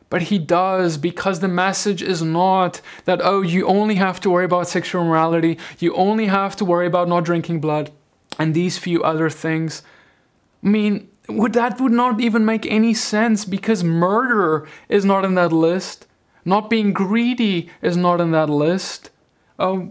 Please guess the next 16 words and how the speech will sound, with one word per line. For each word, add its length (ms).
I 100
mean, 520
there 140
are 100
many 340
things 400
not 220
in 140
that 180
list 360
if 200
we 140
really 320
think 260
about 380
it. 220